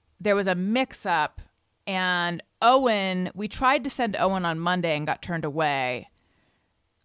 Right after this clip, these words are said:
which was confusing because actually Elliot could have gone because he's vaccinated, but we chose to keep him home for a variety of, it's a long story why.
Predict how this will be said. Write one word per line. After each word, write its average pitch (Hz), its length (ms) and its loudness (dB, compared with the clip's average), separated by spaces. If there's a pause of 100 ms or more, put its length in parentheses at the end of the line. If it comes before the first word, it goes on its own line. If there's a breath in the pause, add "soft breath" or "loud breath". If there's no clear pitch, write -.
(200)
which 180 200 -6
was 175 120 -10
confusing 185 1040 -2 (320)
because 175 840 -2 (600)
actually 233 640 0
Elliot 208 560 0
could 302 320 -2
have 208 280 0
gone 147 600 0 (220)
because 190 420 0
he's 190 380 -8
vaccinated, 214 840 -4 (640 soft breath)
but 196 160 2
we 180 140 -4
chose 240 380 2
to 220 100 -8
keep 208 200 -8
him 180 140 -6
home 165 600 -2 (420)
for 175 200 -2
a 143 100 -4 (160)
variety 160 380 2
of, 131 120 -10
it's - 180 -10
a 160 80 -4
long 143 200 -4
story 143 260 -4
why. 127 380 -4